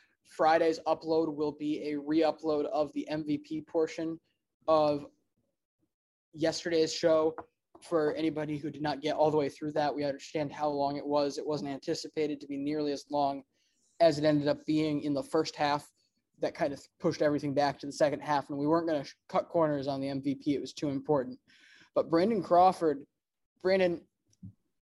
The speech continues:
what if I told you that one of the leaders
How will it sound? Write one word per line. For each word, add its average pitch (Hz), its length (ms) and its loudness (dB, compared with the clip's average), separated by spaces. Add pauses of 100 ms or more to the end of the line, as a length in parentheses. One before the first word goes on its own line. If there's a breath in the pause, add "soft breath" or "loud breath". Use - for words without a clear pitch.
(460)
what 170 220 2
if 226 100 0
I 226 100 4
told 190 320 2
you 143 320 -4 (800)
that 165 280 0 (1000)
one 185 140 2
of 170 120 0
the 175 80 2
leaders 160 600 0